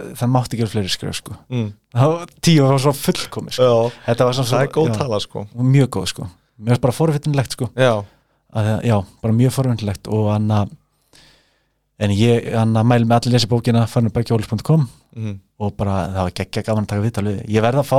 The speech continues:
Speaker 1: þig aftur í viðtal þegar þú ert búin að skrifa hérna bókina líka.
Speaker 2: Já, ég
Speaker 1: Af því ég var búin að skrifa helling af spurningum minna um bókina sjálfa.
Speaker 2: Mhm.
Speaker 1: Alls konar hlutir, pælingar frá þeirri bók
Speaker 2: Já.
Speaker 1: sem er bara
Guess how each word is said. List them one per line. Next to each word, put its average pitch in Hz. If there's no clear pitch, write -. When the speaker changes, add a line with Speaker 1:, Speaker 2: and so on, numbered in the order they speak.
Speaker 1:
þig 143
aftur 135
í -
viðtal 147
þegar 127
þú 123
ert 120
búin 135
að -
skrifa 139
hérna 143
bókina 120
líka. 98
Speaker 2:
Já, 113
ég 110
Speaker 1:
Af 107
því 110
ég 123
var 127
búin 135
að -
skrifa 151
helling 143
af 131
spurningum 139
minna 127
um 160
bókina 143
sjálfa. 101
Speaker 2:
Mhm. 123
Speaker 1:
Alls 120
konar 120
hlutir, 139
pælingar 143
frá 147
þeirri 139
bók 143
Speaker 2:
Já. 120
Speaker 1:
sem 113
er 113
bara 113